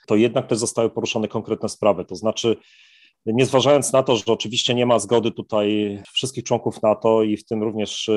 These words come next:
Waszyngton jest wstrzemięźliwy, jeżeli chodzi o członkostwo Ukrainy w nato, no to jednak ukraiński prezydent podjął ten temat, mimo tego, że wcześniej pojawiały się głosy, że podobno ze strony amerykańskiej wolano by, żeby ten temat nie był podejmowany.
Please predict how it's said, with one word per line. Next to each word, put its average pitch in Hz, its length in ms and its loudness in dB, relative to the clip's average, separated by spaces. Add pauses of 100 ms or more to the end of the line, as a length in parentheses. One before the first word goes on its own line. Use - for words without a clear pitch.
Waszyngton 110 440 -4
jest 101 120 -6
wstrzemięźliwy, 107 640 -4
jeżeli 104 280 2
chodzi 104 280 -4
o 104 60 0
członkostwo 110 540 -4
Ukrainy 104 360 -2
w 90 80 -10
nato, 101 260 -4
no 113 100 -4
to 110 120 -4
jednak 110 400 -2 (200)
ukraiński 110 420 -6
prezydent 107 440 -4
podjął 107 260 2
ten 104 160 -4
temat, 92 460 -8
mimo 156 280 2
tego, 131 260 0
że 120 100 0
wcześniej 120 320 -6
pojawiały 117 360 2
się 113 260 -2 (360)
głosy, 117 480 -2
że 104 200 -4
podobno 123 520 0
ze 110 120 -6
strony 110 280 -6
amerykańskiej 104 920 -4 (520)
wolano 110 400 0
by, 104 80 -6
żeby 104 220 -6
ten 104 160 -8
temat 104 340 -4
nie 101 120 -2
był 95 260 -4
podejmowany. 92 720 -4